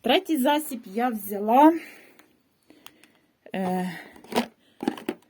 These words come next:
так, це у нас, ага, у мене записана ось ця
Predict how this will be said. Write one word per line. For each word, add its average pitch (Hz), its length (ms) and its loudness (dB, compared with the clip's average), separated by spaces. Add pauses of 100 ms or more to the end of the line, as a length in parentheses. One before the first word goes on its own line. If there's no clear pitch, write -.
(840)
так, 190 540 -2
це 247 160 4
у 240 160 6
нас, 226 480 2 (2000)
ага, 202 360 -2 (1200)
у 196 140 0
мене 202 280 -2
записана 190 720 -6
ось - 200 -10
ця 196 220 -2